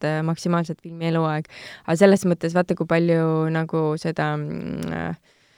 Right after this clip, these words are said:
äh, exposure'it või paljastust saavad need filmid, mis on Netflixis või Amazonis olemas.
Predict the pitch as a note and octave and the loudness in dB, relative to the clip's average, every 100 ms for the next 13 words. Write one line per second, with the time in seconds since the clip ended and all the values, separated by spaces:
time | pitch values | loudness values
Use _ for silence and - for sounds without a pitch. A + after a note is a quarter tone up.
0 | _ _ _ _ _ G3+ G3 F#3+ F#3+ - | _ _ _ _ _ 2 4 6 4 -2
1 | - A3+ A3+ F#3+ E3 D3+ - D#3+ G3 A3 | 6 10 10 10 4 2 -2 4 8 10
2 | G3 - E3 - - F3+ F3 E3+ G3+ G3+ | 8 4 -6 -6 -2 0 2 2 2 2
3 | F#3 E3+ E3 D#3+ F3 F3+ F3 G3+ - F3 | 0 -6 -6 -8 -4 0 2 0 -2 -8
4 | D#3+ E3 F3+ F#3 F3 D#3+ E3+ A3 G#3 D#3 | -4 -2 0 0 -2 -2 6 6 6 2
5 | - | -6